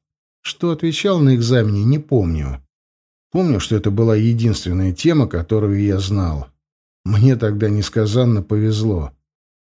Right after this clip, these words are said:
Я открыл учебник наугад и начал вслух читать. Религия — это фантастическое, извращённое отражение мира в сознании человека. Приехали.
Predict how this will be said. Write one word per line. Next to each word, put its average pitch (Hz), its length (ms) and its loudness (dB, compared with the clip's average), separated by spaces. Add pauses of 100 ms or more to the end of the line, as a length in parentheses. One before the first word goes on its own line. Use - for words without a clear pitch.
(520)
Я 127 260 -2
открыл 208 300 0
учебник 185 520 2
наугад 156 480 2
и 135 60 4
начал 131 380 2
вслух 120 320 -2
читать. 104 680 -4 (600)
Религия — 113 800 0
это 127 240 -2
фантастическое, 123 1160 -2
извращённое 120 760 0
отражение 113 680 0
мира 151 560 0 (260)
в - 60 -14
сознании 113 640 0
человека. 101 800 -2 (920)
Приехали. 90 1080 -4